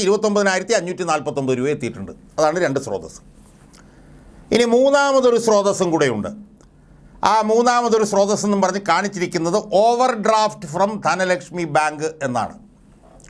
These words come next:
overdraft from ധനലക്ഷ്മി ബാങ്ക് എന്ന് പറയുമ്പോൾ രണ്ടായിരത്തി പതിനഞ്ചിൽ അമ്പത് ലക്ഷം രൂപയുടെ overdraft നമ്മൾ കണ്ടു.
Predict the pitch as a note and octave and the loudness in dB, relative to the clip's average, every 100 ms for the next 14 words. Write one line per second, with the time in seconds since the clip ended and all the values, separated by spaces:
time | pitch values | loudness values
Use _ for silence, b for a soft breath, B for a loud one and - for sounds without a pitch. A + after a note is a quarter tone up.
0 | B B B B B - A#3+ B3+ A#3 B3 | B B B B B 2 4 2 2 0
1 | G#3+ B3 A3 A3+ G#3 A3+ A#3+ A3 A#3 G#3+ | 0 0 2 2 0 0 0 2 0 0
2 | A3+ A3+ A#3 A3 G#3 A#3 A#3 A3 A3 A3+ | 2 2 2 2 2 0 -2 -2 -2 0
3 | A3+ G#3 A3+ A3+ G3+ A3+ A3+ A3 A3+ A3+ | 0 0 0 -2 0 0 2 2 2 2
4 | A3+ G#3+ A#3 A3 A3+ A3+ A#3 | 0 0 -2 0 0 0 2